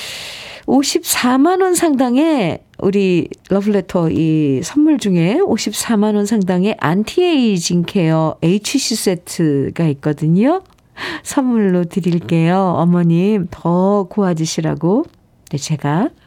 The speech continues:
<laughs> 주현미가 드리는 선물입니다. 구육일공님 사연 주셨어요.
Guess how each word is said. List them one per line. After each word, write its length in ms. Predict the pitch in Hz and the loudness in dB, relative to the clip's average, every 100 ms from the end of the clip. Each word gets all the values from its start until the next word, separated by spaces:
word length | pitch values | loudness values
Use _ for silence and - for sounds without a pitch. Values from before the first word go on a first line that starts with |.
| - | -6
<laughs> 520 | 180 165 247 247 196 - | -6 -4 -6 -6 -6 -4
주현미가 720 | 196 180 156 143 139 165 302 | 0 2 2 0 0 0 -2
드리는 340 | - 170 160 160 | -4 -2 0 0
선물입니다. 880 | - 220 226 196 147 139 135 151 143 _ _ _ - - - - - - - - - - - _ | -2 -4 -2 0 0 -2 -2 -4 -4 _ _ _ -20 -20 -16 -16 -14 -16 -16 -18 -20 -20 -20 _
구육일공님 1500 | - 240 233 285 277 - 349 381 277 233 247 294 320 180 120 - _ - | -4 0 2 2 0 0 0 2 2 2 4 4 4 2 -2 -8 _ -6
사연 320 | 277 247 214 | 0 0 0
주셨어요. 840 | 190 208 175 175 165 175 196 139 | 0 -2 0 0 2 2 0 -2